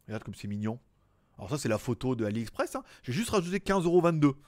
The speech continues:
dans une police un petit peu underground. Et, euh, mine de rien, le mec se dit, « Ah, quinze euros vingt-deux, c'est pas mal ça. » Et ça donne peut-être envie d'ouvrir la page des codes promo et peut-être éventuellement de succomber en disant, « Ah, pour quinze balles »,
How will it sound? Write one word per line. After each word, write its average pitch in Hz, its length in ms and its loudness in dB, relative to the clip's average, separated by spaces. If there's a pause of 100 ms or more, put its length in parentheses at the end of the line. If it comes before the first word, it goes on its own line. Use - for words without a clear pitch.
dans 110 100 -6
une 113 180 -4
police 131 400 2
un 101 80 -12
petit - 180 -14
peu 123 300 -2
underground. 131 720 2 (400)
Et, 262 200 6 (200)
euh, 190 800 10
mine 214 200 2
de 214 60 6
rien, 208 300 6 (140)
le 415 60 2
mec 370 80 0
se - 80 -14
dit, « - 100 -14
Ah, 403 120 -4
quinze 262 220 -12
euros 240 120 -4
vingt-deux, 208 300 4
c'est 262 140 0
pas 143 120 0
mal 269 220 0
ça. » - 220 -4 (340)
Et 247 160 4
ça 185 180 6
donne 214 280 6
peut-être 214 240 0
envie 175 300 2
d'ouvrir 190 440 2
la 160 140 8
page 175 240 4
des 143 100 -2
codes - 160 -2
promo 135 420 2 (380)
et 214 220 6
peut-être 180 500 6
éventuellement 123 400 -2
de 135 80 0
succomber 131 420 -2
en 170 60 -2
disant, « 110 180 -8
Ah, 143 140 -8
pour - 160 -18
quinze 123 220 -10
balles », 147 320 2